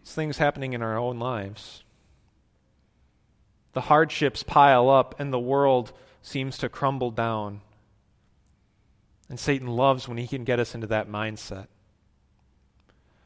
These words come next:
So if a Christian husband, a Christian wife, a mother, a father wants to be a good Christian example and live according to the way God wants them to,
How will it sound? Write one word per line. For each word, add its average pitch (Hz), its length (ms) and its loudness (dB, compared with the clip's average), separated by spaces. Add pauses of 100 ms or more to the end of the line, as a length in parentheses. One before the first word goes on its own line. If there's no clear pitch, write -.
(580)
So 143 220 2
if 156 380 8
a 147 80 0
Christian 139 640 -2 (180)
husband, 135 520 0
a 127 60 0
Christian 147 480 -2
wife, 143 480 4 (180)
a 131 80 2
mother, 160 380 8
a 131 40 6
father 151 420 6
wants 160 260 2
to 170 100 -4
be 180 380 0
a 160 80 2
good 165 320 4
Christian 180 380 0
example 151 560 0
and 139 120 -6
live 196 280 8
according 175 400 2
to 160 80 2
the 151 80 -2
way 160 180 4
God 147 320 8
wants 156 320 0
them 139 200 -4
to, 123 340 -4